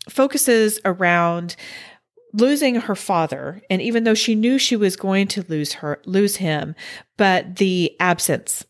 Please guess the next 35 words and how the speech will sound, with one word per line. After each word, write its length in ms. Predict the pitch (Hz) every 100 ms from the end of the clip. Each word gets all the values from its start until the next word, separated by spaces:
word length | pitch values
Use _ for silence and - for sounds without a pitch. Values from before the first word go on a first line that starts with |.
| -
and 140 | 180
everything 380 | 180 180 185 180
that 120 | 160
came 240 | - 165
with 200 | 156 151
it. 200 | 143 - -
And 360 | 175 170 170 165
if 160 | 180 214
you 140 | 269
have 180 | 294 214
joined 380 | 226 226 240 226
us 200 | 180 -
recently 600 | 220 220 - 170 160 165
from 300 | - 190 175
our 140 | 175
conversation 760 | - 202 190 180 175 185 170 165
with 180 | 165
Heidi 320 | - 180 165 143
Pollack 600 | - 302 302 151 196 - - - - -
and 320 | 175 165 170
her 280 | - 285 302
book, 340 | 254 180 175 -
Abiding 440 | 180 175 165 156
Light, 460 | 160 220 170 151 165
this 220 | 185 190 208
may 220 | 196 190
be 320 | 190 175 165
of 180 | 180 170
interest 440 | 202 - 185 -
to 120 | - 175
you, 400 | 190 208 135 156 - - -
uh, 160 | 160 160
when 180 | 175 190
this, 220 | 180 - - _ _ -
anyway, 640 | 349 440 202 165 160 180